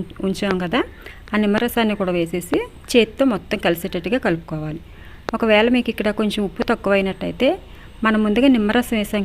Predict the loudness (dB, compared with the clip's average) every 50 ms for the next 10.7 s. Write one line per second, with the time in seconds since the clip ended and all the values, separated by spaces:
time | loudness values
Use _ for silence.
0 | -2 -2 -2 -2 0 0 0 0 0 0 0 -2 -2 -4 -4 -4 -2 0 0 0
1 | 2 2 0 0 -2 -10 -16 -16 -16 -16 -16 -16 -2 0 0 2 4 4 2 4
2 | 4 2 0 0 2 4 4 4 4 2 2 2 2 4 2 0 0 -2 -2 0
3 | 0 0 -2 -2 -4 -6 -4 -2 -2 0 0 0 2 2 2 2 2 -4 -14 -18
4 | -18 -18 -14 -2 2 4 4 6 6 6 6 6 4 4 2 0 0 -2 -6 -8
5 | -2 0 2 2 2 0 -8 -16 -18 -18 -18 -18 -18 -18 -8 -2 0 0 2 2
6 | 0 0 2 2 2 2 0 -2 -4 -2 0 0 0 2 2 4 4 4 2 2
7 | 0 -4 -4 -2 -4 -6 -6 -6 -10 -16 -18 -20 -20 -20 -20 -20 -20 -20 -20 -18
8 | -18 -18 -18 -18 -20 -20 -20 -20 -20 -20 -14 -12 -6 0 0 0 2 2 0 0
9 | 2 2 0 0 -2 -4 -6 -12 -14 -14 -14 -14 -14 -16 -6 -2 -2 0 2 2
10 | 2 2 4 2 2 0 -2 -2 -2 0 0 0 0